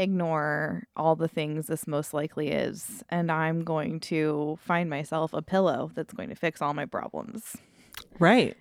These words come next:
Speaker 1: And, um, so, you know, this was, like, I had a job. It was, like, my first year of college. And, you know, when, like, you have your job and you're in your first year of college and you just really feel like you can figure things out?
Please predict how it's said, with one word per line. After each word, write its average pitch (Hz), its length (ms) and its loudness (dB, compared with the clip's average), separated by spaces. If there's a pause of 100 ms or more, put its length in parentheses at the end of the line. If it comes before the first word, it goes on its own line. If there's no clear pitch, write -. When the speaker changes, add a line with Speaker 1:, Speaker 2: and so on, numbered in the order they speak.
(140)
Speaker 1:
And, 208 320 6
um, 196 460 6
so, 190 560 6
you 226 120 2
know, 180 180 6
this 185 180 -2
was, 185 140 -4
like, 185 160 2
I 196 60 -6
had 220 180 4
a 254 60 4
job. 170 720 4
It 180 420 -8
was, 196 120 -4
like, 202 120 -2
my 208 100 4
first 196 320 0
year 196 80 2
of 180 80 -2
college. 165 720 0 (300)
And, 233 80 4
you 277 80 6
know, 302 100 8
when, 330 140 6
like, 269 180 4
you 226 80 6
have 202 240 6
your 208 120 6
job 165 440 6
and 165 140 -2
you're 156 100 -2
in 160 80 -2
your 160 100 -2
first 160 300 -2
year 160 80 2
of 156 80 -4
college 147 420 0
and 160 140 -2
you 156 80 -4
just 165 220 -4
really 151 300 -4
feel 151 280 -4
like 147 300 0
you 151 120 -2
can 170 160 -2
figure 147 280 -4
things 147 280 -8
out? 139 300 -4